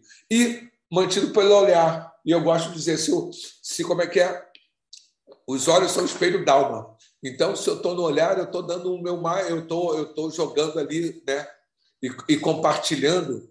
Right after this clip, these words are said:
o, o, o meu, o meu, o que eu tenho de melhor, de mais importante, de mais secreto possível,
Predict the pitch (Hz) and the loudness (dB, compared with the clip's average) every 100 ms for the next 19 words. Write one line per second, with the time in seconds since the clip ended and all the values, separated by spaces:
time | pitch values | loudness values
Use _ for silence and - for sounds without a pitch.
0 | _ _ _ _ 135 143 139 143 151 156 | _ _ _ _ -6 -4 -6 -4 -2 -2
1 | 151 147 139 147 151 160 170 170 160 156 | -4 -8 -8 -8 -4 0 0 0 -2 -2
2 | 165 170 170 160 160 175 165 170 165 180 | 0 0 -2 -6 -6 -6 -6 -6 -6 -2
3 | 160 156 160 156 156 151 - 151 - 147 | 0 2 0 -2 -6 -8 -8 -8 -4 -2
4 | 156 - 156 - 147 170 185 - 170 175 | -2 -2 -6 -4 0 2 2 2 2 4
5 | 170 - 185 180 - _ _ _ - 160 | 2 2 -2 -6 -10 _ _ _ -10 -8
6 | - 175 196 185 180 - | -6 -6 -4 -2 -4 -8